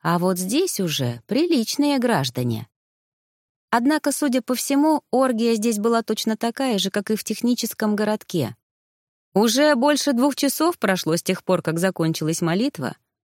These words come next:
а воздух все равно был мутноват и синеват, а над центральной площадью рабочие спешно воздвигали какой-то купол.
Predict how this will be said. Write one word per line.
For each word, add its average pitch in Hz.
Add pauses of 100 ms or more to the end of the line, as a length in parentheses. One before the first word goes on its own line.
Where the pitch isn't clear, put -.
(120)
а 151
воздух 262
все -
равно 277
был 262
мутноват 254
и 247
синеват, 240 (440)
а 165
над 175
центральной 185
площадью 156 (420)
рабочие 208
спешно 208
воздвигали 190
какой-то 196
купол. 120